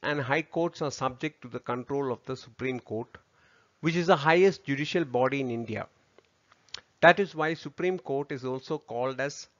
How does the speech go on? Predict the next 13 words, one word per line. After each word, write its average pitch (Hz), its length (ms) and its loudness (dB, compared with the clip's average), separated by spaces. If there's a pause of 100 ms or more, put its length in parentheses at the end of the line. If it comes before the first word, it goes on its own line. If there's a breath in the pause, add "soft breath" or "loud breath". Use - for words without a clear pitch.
final 165 580 -2
interpreter 135 800 -4 (920 soft breath)
and 131 240 2
guardian 151 600 4
of 123 120 -6 (100)
the 131 80 -4
Constitution. 113 1000 -8 (960 soft breath)
Interpreter 180 580 4
means 165 360 4
one 156 260 4
who 156 160 4
interprets 160 680 2
laws, 117 640 0